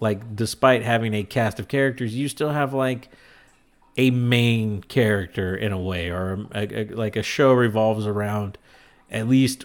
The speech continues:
one major person, and you lose that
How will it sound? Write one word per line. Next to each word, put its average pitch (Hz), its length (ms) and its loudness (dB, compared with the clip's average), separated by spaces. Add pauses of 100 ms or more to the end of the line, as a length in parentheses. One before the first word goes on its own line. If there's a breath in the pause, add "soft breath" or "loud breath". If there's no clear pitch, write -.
one 113 580 2
major 104 460 -2
person, 101 760 -6
and 101 640 -8 (580 soft breath)
you 117 160 4
lose 139 260 4
that 95 300 -4